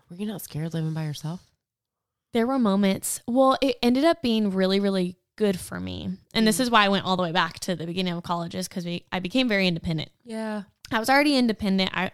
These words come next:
Speaker 2: I honestly would say I'm the third kid.
Speaker 1: Mm.
Speaker 2: There's, I mean, four and a half years between me and my sister. So by the time, like, I was in high school, she was in college.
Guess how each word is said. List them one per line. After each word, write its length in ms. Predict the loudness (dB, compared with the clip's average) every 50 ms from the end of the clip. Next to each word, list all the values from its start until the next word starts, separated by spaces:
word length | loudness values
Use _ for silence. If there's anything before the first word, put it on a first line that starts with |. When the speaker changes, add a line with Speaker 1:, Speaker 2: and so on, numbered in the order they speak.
| _ _ -6
Speaker 2:
I 160 | -6 -6 -4
honestly 400 | -2 -2 -2 -2 -2 -2 -2 -2
would 160 | -2 -2 -2
say 160 | -4 -4 -2 -2
I'm 160 | 0 0 0
the 80 | 0
third 320 | -2 0 -2 -2 -2 -4 -6
kid. 440 | -4 -2 0 2 2 0 0 -4 -10 _ _ _ -20
Speaker 1:
Mm. 280 | -20 -20 -20 -20 -20 -20 _ 0
Speaker 2:
There's, 380 | 0 2 2 0 -2 -4 -4 -2
I 60 | 0
mean, 160 | 2 2 2
four 240 | 2 0 0 0 2
and 80 | 2 2
a 40 | 2
half 260 | 2 0 0 0 -2
years 400 | -2 0 2 2 0 -2 -4 -6
between 340 | -8 -8 -6 -2 -2 0 0
me 80 | 0
and 80 | 0 0
my 120 | 0 -2
sister. 480 | -2 -4 -4 -6 -4 -2 -2 -2 -2 -2
So 340 | -4 0 2 4 4 4 4
by 120 | 2 2
the 60 | 2 2
time, 200 | 0 0 0 -2
like, 120 | -2 -2
I 80 | -2 -2
was 120 | -2 -2
in 60 | -4
high 140 | -2 -4 -4
school, 200 | -6 -6 -8 -10
she 160 | -8 -4 -2 0
was 60 | 2
in 100 | 2 0
college. 680 | 2 0 0 0 2 0 0 0 -2 -4 -6 -8 -10